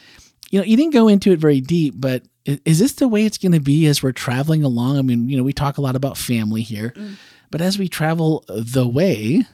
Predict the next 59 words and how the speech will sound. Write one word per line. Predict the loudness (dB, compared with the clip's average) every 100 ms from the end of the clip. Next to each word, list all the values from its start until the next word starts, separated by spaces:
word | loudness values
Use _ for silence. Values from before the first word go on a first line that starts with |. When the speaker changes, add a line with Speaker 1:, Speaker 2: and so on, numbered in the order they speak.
| _ -4
Speaker 1:
as | -2 2
you | 4
mentioned | 4 2 2 -2 -6 -4
many | 0 2 2
times, | 0 -6 -8 -10 -10
uh, | -10 -4
in | -2
the | -2
message, | -2 -2 -4 -6
which, | -8 -8 -12 _ _ -20 _ _ _ _ _
I'm | -12 -4
sorry, | 0 0 0
just | -4 -4
had | -2
me | -2
going | 0 0 0
Mandalorian | 0 -2 -4 -4 -4 -2 -2
every | -4 -8
time | -6 -4 -4
you |
said | -2 -2 -2
it |
in | -2
the | -4
message, | -4 -4 -6 -6
Speaker 2:
<laughs> |
Speaker 1:
'cause | -6 -6 -6 -10 -12 -18 -10
this | -6 -4
is | -4
the | -6
Speaker 2:
This | -2
Speaker 1:
way. | 0 -2
Speaker 2:
is | -6
the | -10
way. | -10 -12 -8 -2
Speaker 1:
But | 0 0
I, |
I, | 0
I | -2
couldn't, | 2 2 2 -2
I | 0
couldn't | 0 0
get | 0
past | 2 2 0
that, | -2
and | -2 -4 -4 -10 -8 -8 -6
that's | -4 -4
probably | -2 0 2
not | 2
a |
good | 4 2 2
thing | 0
in | 0
church. | 0 2 2 0
I | -2
should | -2
have | 0
been | -2
thinking, | 0 -2 -2 -4 -4